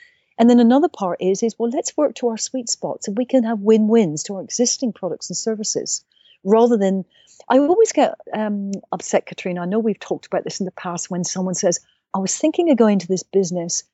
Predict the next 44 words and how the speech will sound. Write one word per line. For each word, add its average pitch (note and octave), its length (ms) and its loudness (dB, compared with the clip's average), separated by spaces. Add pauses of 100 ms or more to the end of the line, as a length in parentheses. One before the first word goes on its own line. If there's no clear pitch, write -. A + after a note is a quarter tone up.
(120)
but - 220 -2
damn, G3 340 2
someone G#3 300 2
else F#3 200 0
got - 200 -6
there F3 120 -2
first." - 540 -6 (800)
And, B3 320 6
you C4 100 4
know, C#4 200 4
all D4+ 320 4
good B3+ 220 4
entrepreneurs F#3 720 -2
go, F3+ 360 0
"Oh, D#4 120 2
great, F3+ 260 4
well, F#3+ 60 -2
that C4 180 -6
problem's E3 400 -6
solved. F3+ 460 -4 (220)
That - 140 2
I G#3 120 2
don't B3+ 180 4
need A#3+ 120 4
to G3+ 80 -2
do F#3+ 160 0
that. F#3+ 220 2
I G3+ 140 -2
can A3+ 160 -2
do G3+ 160 -2
this. F3 300 -2
What C4+ 320 -2 (180)
other A#3+ 160 6
problem G3 400 -2
exists? F#3 380 -2
Or F#3 160 -10
what C4+ 160 -4
other C#4 140 -4
way A3+ 300 4
can G3+ 200 -6
I F#3+ 220 -6 (340)
solve A3+ 560 0
this F3 180 -6
problem E3+ 640 -8